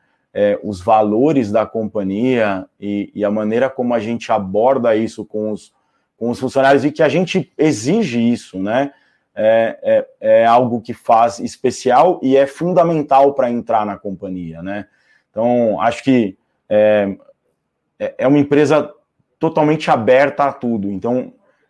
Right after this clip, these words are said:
qualquer pessoa tem ouvidos para uma, uma, uma ideia. Então, atitude é algo que a gente, é, é, é, é o principal que a gente,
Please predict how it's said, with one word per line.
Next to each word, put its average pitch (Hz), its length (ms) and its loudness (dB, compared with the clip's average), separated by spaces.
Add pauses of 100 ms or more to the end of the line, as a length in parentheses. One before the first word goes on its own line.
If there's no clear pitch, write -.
(260)
qualquer 170 480 2
pessoa 175 640 0 (160)
tem 147 180 2
ouvidos 135 520 0
para 131 640 0 (360)
uma, 123 380 -4
uma, 113 600 -2
uma 117 220 -6
ideia. 101 200 -2
Então, 127 300 -2 (400)
atitude 113 720 -4
é 98 80 -4
algo 104 280 0
que 107 80 -6
a 101 40 -4
gente, 98 380 -10 (560)
é, 101 100 -8
é, 92 380 -8
é, 101 180 -8 (100)
é 113 40 0
o 113 100 -6 (200)
principal 120 680 0
que 90 100 -10
a 95 40 -2
gente, 92 460 -10